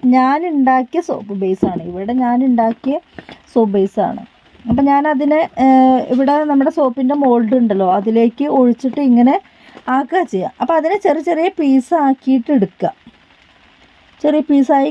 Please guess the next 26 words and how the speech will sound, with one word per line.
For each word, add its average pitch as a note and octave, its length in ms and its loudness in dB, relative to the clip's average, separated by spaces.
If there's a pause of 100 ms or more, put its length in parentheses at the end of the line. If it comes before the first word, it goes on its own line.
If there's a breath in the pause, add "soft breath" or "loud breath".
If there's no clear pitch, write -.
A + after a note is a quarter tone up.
കട്ട് D4 240 -4
ചെയ്തിട്ട്, C4 440 -4 (2250)
ഏറ്റവും B3 400 2
ചെറിയ D#4+ 320 2
പീസായ D#4 420 0
അത്രയും G4 360 -2
നല്ലത്. A3+ 360 0 (300)
ഇങ്ങനെ C4 220 2
മുറിക്കുമ്പോൾ C#4 500 0
കൈയൊക്കെ C#4 380 0
നന്നായി B3 380 4
ശ്രദ്ധിക്കണം. G3 580 0 (1700)
ഇപ്പോൾ G#3+ 200 0
രാവിലെ G#3+ 320 2
തന്നെ A#3 200 4
എനിക്കൊരു A#3 320 0
പണി G3+ 200 0
കിട്ടിയുള്ളൂ F#3 500 -2
കേട്ടോ, E3 160 -8 (380)
ക-, - 120 -4 (200)
കത്തി G3 280 -2
കഴുകിയതാ. F3 440 0 (580 soft breath)
അപ്പോൾ B3+ 220 0
അതിനൊന്നും C4 580 2
ഇങ്ങനെ, C4 220 4 (500)
ഏഹ്, A#3 320 4